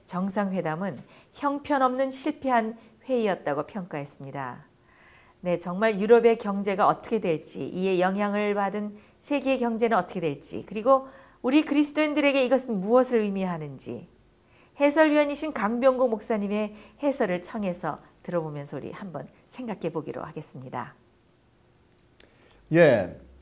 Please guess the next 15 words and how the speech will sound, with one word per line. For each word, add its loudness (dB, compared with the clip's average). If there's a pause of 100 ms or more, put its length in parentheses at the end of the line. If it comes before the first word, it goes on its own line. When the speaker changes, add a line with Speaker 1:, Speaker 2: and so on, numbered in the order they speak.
(280)
Speaker 2:
여러분 6
지금 0
우리가, 6 (120)
아, 2
직면하고 2
있는 0 (100)
유로 6
달러의 6
붕괴, -2 (520)
다시 -4
말해서, 2 (280)
아, 2
유로 6 (200)
통합된 2
나라들이 2